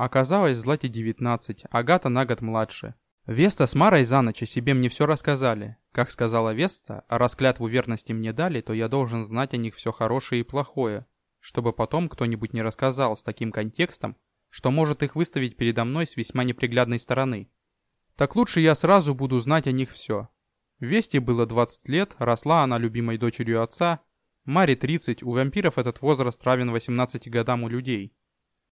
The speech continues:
Потом соседки убрали посуду, навели на кухне порядок и пошли собираться на занятия. Первым у нас было занятие по алхимии, вёл его мастер Дортис.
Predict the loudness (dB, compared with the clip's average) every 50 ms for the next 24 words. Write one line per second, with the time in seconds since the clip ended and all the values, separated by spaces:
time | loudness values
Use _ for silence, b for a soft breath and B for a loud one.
0 | _ _ -2 0 2 4 4 4 4 2 2 4 4 2 2 2 0 2 4 4
1 | 2 2 2 2 0 0 0 -2 -2 0 2 2 2 2 2 0 0 0 0 0
2 | 0 -2 -4 -4 -4 -4 -2 0 2 4 4 2 2 0 -2 -6 -10 _ -8 -2
3 | 2 2 2 2 2 0 0 2 2 4 4 4 4 4 4 0 -2 -2 0 0
4 | 0 -2 -2 -4 -8 -12 -18 -20 _ _ _ _ _ _ _ _ _ _ _ _
5 | _ _ _ _ _ _ _ _ 2 4 4 4 6 4 4 4 4 4 4 2
6 | 2 0 0 0 0 2 2 2 0 2 2 0 2 0 0 2 4 4 4 4
7 | 2 -2 -4 -2 -2 -2 -2 -4 -6 -8 -10 -14 _ -12 -8 -2 2 2 4 4
8 | 4 2 2 2 2 2 0 0 0 -2 0 0 0 0 0 0 0 -4 -10 -12
9 | -12 -12 -18